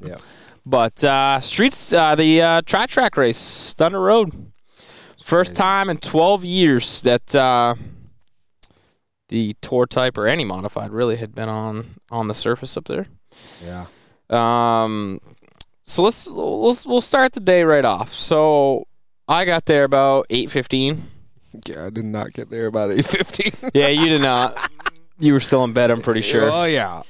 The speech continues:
Speaker 1: Oh, yeah.
Speaker 2: There's no doubt in my mind you were still in bed.
Speaker 1: Definitely in bed.
Speaker 2: So they practiced. There was twenty,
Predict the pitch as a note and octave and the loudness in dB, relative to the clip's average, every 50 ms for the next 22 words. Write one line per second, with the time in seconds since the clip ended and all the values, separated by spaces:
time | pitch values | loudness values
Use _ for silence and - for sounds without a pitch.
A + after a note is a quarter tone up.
0 | - - - - - B2+ C3+ C#3 C#3+ C#3 B2+ G#2+ F#2 E2+ - - - A2+ A2+ A2 | -20 -20 -16 -8 -2 0 2 2 4 2 2 0 -2 -4 -6 -2 0 2 2 2
1 | G#2+ A#2 A#2+ A#2+ A#2 A#2 A2+ A2+ G#2 A2 A2 G#2+ G#2+ G#2 G#2 G#2 G#2 G2+ G2+ G#2+ | 2 0 2 2 2 2 2 0 0 0 0 0 2 0 0 0 -2 -2 -4 -2
2 | - - G#2+ A2 G#2+ G#2+ F#2+ F#2+ G#2 G2+ G#2 A2 A2 G#2+ G2 G2 G2 F#2 D#2+ C#2+ | -2 -2 -2 0 0 0 0 0 -2 -6 -8 -6 -6 -6 -6 -6 -10 -14 -14 -16
3 | D#2 D#2+ D2 C2+ - - - _ _ - - _ _ _ _ - - - - D#3+ | -18 -16 -16 -16 -16 -16 -20 _ _ -20 -20 _ _ _ _ -8 -4 0 2 2
4 | D#3 D3+ D3 D3 C#3+ C#3 A#2+ - - - - - _ _ _ _ _ _ _ _ | 4 4 4 4 4 2 0 -2 -6 -12 -20 -20 _ _ _ _ _ _ _ _
5 | _ _ _ _ _ _ _ _ _ _ _ _ _ _ _ _ _ _ _ _ | _ _ _ _ _ _ _ _ _ _ _ _ _ _ _ _ _ _ _ _
6 | _ _ _ _ - E3 F3+ F3 - F#3 E3 E3 D#3+ - - E3+ D#3+ - - D#3 | _ _ _ _ 0 0 0 2 2 4 4 4 2 2 0 0 0 2 2 4
7 | D3 C#3+ C#3+ C#3 C3+ B2+ - - - - D#3+ D#3+ E3 E3 E3 E3 D#3+ D#3 D#3 D3+ | 4 6 6 4 4 2 -2 -6 -4 -2 0 2 2 2 2 4 4 4 4 4
8 | D3 C#3+ C#3 A#2 - | 4 2 0 -2 -4